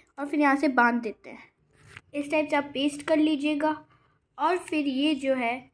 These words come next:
इसको आप यहाँ पे इस टाइप से पेस्ट कर लेना। तो चलो करते हैं। हमारा ये पेस्ट भी हो चुका है, आप देख सकते हो इस टाइप से यहाँ पे और ये इसके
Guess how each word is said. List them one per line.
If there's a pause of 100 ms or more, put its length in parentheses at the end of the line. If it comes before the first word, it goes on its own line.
(300)
इसको
आप (160)
यहाँ (140)
पे (320)
इस
टाइप
से
पेस्ट
कर
लेना। (160)
तो
चलो
करते
हैं। (880)
हमारा
ये (140)
पेस्ट
भी
हो
चुका
है,
आप
देख
सकते
हो (540)
इस
टाइप
से
यहाँ (120)
पे (1400)
और
ये
इसके